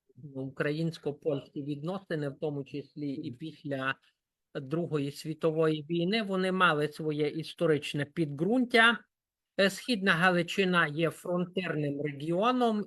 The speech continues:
і за визначенням, е, французького,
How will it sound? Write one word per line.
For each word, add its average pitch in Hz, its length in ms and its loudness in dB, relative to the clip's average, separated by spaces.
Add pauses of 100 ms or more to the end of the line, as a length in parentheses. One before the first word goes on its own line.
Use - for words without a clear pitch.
і 196 240 -2
за 170 140 4
визначенням, 147 1080 -4 (500)
е, 135 200 -4
французького, 143 1300 -4